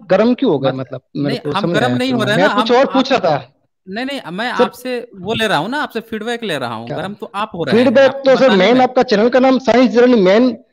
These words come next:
Speaker 1: टॉपिक तो रोज
Speaker 2: हाँ,
Speaker 1: चेंज
Speaker 2: यही
Speaker 1: होता होगा ना
Speaker 2: चक्कर है।
Speaker 1: आपका एक्चुअल
Speaker 2: हाँ,
Speaker 1: में।
Speaker 2: तो ये तो आप, आप क्यों गर्म हो रहे हैं, यही मैं पूछ रहा हूँ कि आप क्यों
Speaker 1: नहीं,
Speaker 2: इतना
Speaker 1: नहीं,
Speaker 2: गर्म हो
Speaker 1: मैंने
Speaker 2: रहे हैं? जब आपको
Speaker 1: तो,
Speaker 2: कोई
Speaker 1: मैंने तो
Speaker 2: दिक्कत
Speaker 1: सर ये
Speaker 2: है,
Speaker 1: हाँ, हाँ।
Speaker 2: थोड़ा, थोड़ा आराम से, मैंने आपसे प्रश्न ही तो पूछा है ना कि भाई आपको क्या इसमें दिक्कत क्या आ रही है, तो प्रश्न पूछा है तो उसका आप जवाब देते हैं ना, आप उसमें बार-बार ये कर रहे हैं, वो कर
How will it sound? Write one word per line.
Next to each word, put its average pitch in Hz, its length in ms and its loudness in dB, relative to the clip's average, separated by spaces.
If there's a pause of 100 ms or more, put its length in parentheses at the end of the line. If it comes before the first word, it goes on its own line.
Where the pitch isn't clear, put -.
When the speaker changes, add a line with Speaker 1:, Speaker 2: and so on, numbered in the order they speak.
(200)
Speaker 1:
टॉपिक 180 260 2
तो 277 80 2
रोज 247 120 6
Speaker 2:
हाँ, 170 80 2
Speaker 1:
चेंज 247 140 4
Speaker 2:
यही 170 100 2
Speaker 1:
होता 151 200 -2
होगा 151 140 0
ना - 0 -
Speaker 2:
चक्कर 277 100 -2
है। - 80 -6
Speaker 1:
आपका 240 120 -4
एक्चुअल 214 240 -6
Speaker 2:
हाँ, 196 80 -6
Speaker 1:
में। 160 80 -10
Speaker 2:
तो 180 140 -18
ये 185 280 -16
तो - 200 -20
आप, - 340 -14
आप 226 240 -6
क्यों 269 280 -8
गर्म 165 200 -4
हो 123 120 -10
रहे 117 120 -14
हैं, 123 120 -16
यही 147 200 -10
मैं 202 120 -12
पूछ 160 240 -16
रहा 123 140 -12
हूँ 131 100 -10
कि 185 100 -8
आप 196 360 -4
क्यों 185 120 -8
Speaker 1:
नहीं, 214 80 -8
Speaker 2:
इतना 196 120 -6
Speaker 1:
नहीं, 160 100 -2
Speaker 2:
गर्म 135 120 -4
हो 156 60 -2
Speaker 1:
मैंने 170 140 -2
Speaker 2:
रहे - 20 0
हैं? 190 140 -8
जब 202 40 -8
आपको 190 140 0
Speaker 1:
तो, 226 180 2
Speaker 2:
कोई 233 140 0
Speaker 1:
मैंने 185 220 0
तो 214 120 -4
Speaker 2:
दिक्कत - 20 0
Speaker 1:
सर 240 100 2
ये 127 200 -2
Speaker 2:
है, 147 120 -16 (760)
Speaker 1:
हाँ, 160 60 -2
हाँ। 202 100 -2
Speaker 2:
थोड़ा, 226 120 -4
थोड़ा - 380 -14
आराम 180 440 -6
से, 165 240 -16
मैंने 160 240 -16
आपसे 165 200 -14
प्रश्न 143 380 -14
ही 214 140 -10
तो 240 100 -16
पूछा 127 340 -18
है - 140 -16
ना 254 100 -16
कि 247 120 -20
भाई 233 240 -14
आपको 160 280 -14
क्या 226 220 -12
इसमें 202 300 -14
दिक्कत 196 320 -16
क्या 113 140 -10
आ 110 40 -10
रही 110 180 -14
है, 117 60 -14
तो 170 100 -18
प्रश्न 240 400 -10
पूछा 254 300 -12
है 247 40 -8
तो 247 100 -12
उसका 233 180 -10
आप 220 100 -10
जवाब 196 300 -6
देते 156 260 -10
हैं 214 60 -12
ना, 262 120 -12
आप 226 120 -14
उसमें 196 260 -18
बार-बार 185 360 -10
ये 165 160 -14
कर 170 160 -14
रहे 175 140 -12
हैं, 170 80 -12
वो 156 80 -16
कर 147 140 -18